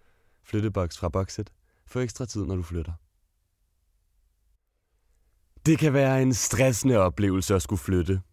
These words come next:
Sådan er det ikke med en flytteboks fra Boxit.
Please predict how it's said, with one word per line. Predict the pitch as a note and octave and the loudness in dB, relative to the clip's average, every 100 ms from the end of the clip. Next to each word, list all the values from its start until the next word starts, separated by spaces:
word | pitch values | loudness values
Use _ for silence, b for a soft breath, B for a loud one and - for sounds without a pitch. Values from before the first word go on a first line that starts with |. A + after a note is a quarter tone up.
| _ _ _ _ | _ _ _ _
Sådan | - F#2 F#2 A2 | -2 0 2 2
er | F#2+ | 2
det | F#2+ | 2
ikke | F#2+ | 2
med | A2+ A2 | 2 2
en | F2 E2 | 2 -2
flytteboks | - B2+ D#3+ D3 B2+ G#2+ | 0 2 2 2 0 -2
fra | - A#2 | -2 -4
Boxit. | - A2+ - G2+ D#2+ | 0 0 0 -4 -6